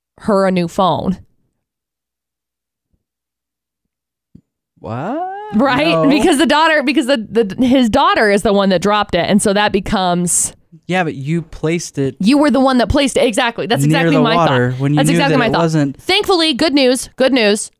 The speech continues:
Speaker 1: Daughter's okay. Nothing's wrong with the daughter. The phone was not plugged in. There was no electrocution that happened.
Speaker 2: Oh,
Speaker 1: It
Speaker 2: I
Speaker 1: was
Speaker 2: figured as
Speaker 1: just the
Speaker 2: much. I
Speaker 1: phone.
Speaker 2: mean, uh, there's not generally any plugs near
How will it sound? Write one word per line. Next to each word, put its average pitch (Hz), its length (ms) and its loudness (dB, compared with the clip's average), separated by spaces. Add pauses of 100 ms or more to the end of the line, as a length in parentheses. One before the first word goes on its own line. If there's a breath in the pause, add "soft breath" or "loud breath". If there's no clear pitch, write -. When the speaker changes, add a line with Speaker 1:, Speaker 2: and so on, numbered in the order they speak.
(100)
Speaker 1:
Daughter's 226 300 0
okay. - 380 -10 (120)
Nothing's 214 360 0
wrong 226 160 2
with 220 100 0
the 233 80 0
daughter. 202 460 0 (320 soft breath)
The 202 240 0
phone 247 300 2
was 226 160 0
not 240 240 0
plugged 277 300 0
in. 247 300 4
There 220 100 2
was 202 120 -2
no 208 240 2
electrocution 262 720 2
that 220 140 2
happened. 202 720 0 (220 loud breath)
Speaker 2:
Oh, 156 100 0
Speaker 1:
It 214 60 2
Speaker 2:
I 202 40 2
Speaker 1:
was 214 120 0
Speaker 2:
figured 147 300 -2
as - 40 0
Speaker 1:
just 247 200 0
the - 60 0
Speaker 2:
much. 208 140 0
I - 20 0
Speaker 1:
phone. 165 280 2
Speaker 2:
mean, 139 140 -6
uh, 131 120 -2
there's 139 220 -2
not 156 340 -4
generally 147 600 -2
any 135 200 -2
plugs 127 400 -6
near 117 300 -4